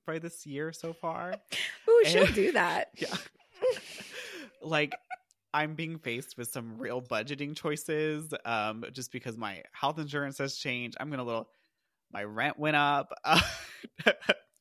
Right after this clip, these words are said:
Speaker 2: Babe, name 'em.
Speaker 1: Name 'em.
Speaker 2: Name 'em.
Speaker 1: Name 'em, exactly. And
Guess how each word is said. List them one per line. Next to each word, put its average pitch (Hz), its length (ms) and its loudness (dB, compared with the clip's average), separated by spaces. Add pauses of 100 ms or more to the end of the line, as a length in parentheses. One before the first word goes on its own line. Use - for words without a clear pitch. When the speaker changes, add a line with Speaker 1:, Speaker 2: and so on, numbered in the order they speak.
(260)
Speaker 2:
Babe, 202 340 0
name 202 420 6
'em. 190 200 -4 (280)
Speaker 1:
Name 175 500 4
'em. 214 100 2
Speaker 2:
Name 220 360 4
'em. 190 260 -4 (120)
Speaker 1:
Name 175 380 -4
'em, 98 120 -6
exactly. 147 880 -2
And 123 340 0